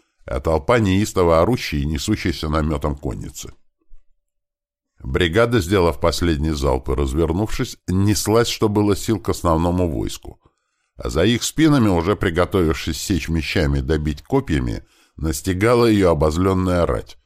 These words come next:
и густо из-за спин полетели стрелы легкой конницы.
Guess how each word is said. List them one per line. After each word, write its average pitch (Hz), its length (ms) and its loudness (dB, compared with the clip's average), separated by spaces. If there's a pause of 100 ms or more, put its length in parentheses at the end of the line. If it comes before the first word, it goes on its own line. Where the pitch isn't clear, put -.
(420)
и 82 140 -6
густо 107 400 0
из-за 87 340 2
спин 110 300 -4
полетели 82 540 0
стрелы 87 420 0
легкой 73 360 -2
конницы. - 600 -10